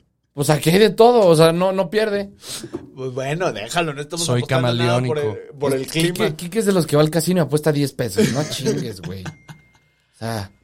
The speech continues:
Speaker 1: pierdes más tiempo ahí, güey.
Speaker 3: Pues bueno.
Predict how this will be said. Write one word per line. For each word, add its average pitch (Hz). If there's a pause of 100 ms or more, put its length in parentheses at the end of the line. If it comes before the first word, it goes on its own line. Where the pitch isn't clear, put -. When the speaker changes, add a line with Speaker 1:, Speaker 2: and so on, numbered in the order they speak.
Speaker 1:
pierdes 156
más 165 (160)
tiempo 147
ahí, 131
güey. 98 (1300)
Speaker 3:
Pues 110
bueno. 175